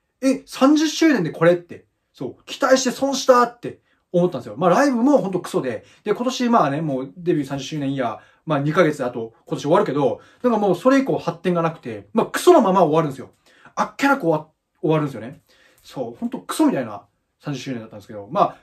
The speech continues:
どれだけクソだったかっていうのはもうね、過去の動画で語ってるんで、もうここでは喋りませんよ。今日はいかにミスチルがユーミンより劣ってるっていう、まあね、点をね、今日は喋っていくから、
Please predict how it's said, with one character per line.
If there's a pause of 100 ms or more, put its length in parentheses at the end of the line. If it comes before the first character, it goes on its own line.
(140)
ど
れ
だ
け
ク
ソ
だ
っ
た
か
っ
て
い
う
の
は
も
う
ね、 (120)
過
去
の
動
画
で
語
っ
て
る
ん
で、
も
う
こ
こ
で
は
喋
り
ま
せ
ん
よ。
今
日
は (220)
い
か
に
ミ
ス
チ
ル
が (160)
ユ
ー
ミ
ン
よ
り
劣
っ
て
る
っ
て
い
う、 (140)
ま
あ
ね、
点
を
ね、
今
日
は
喋
っ
て
い
く
か
ら、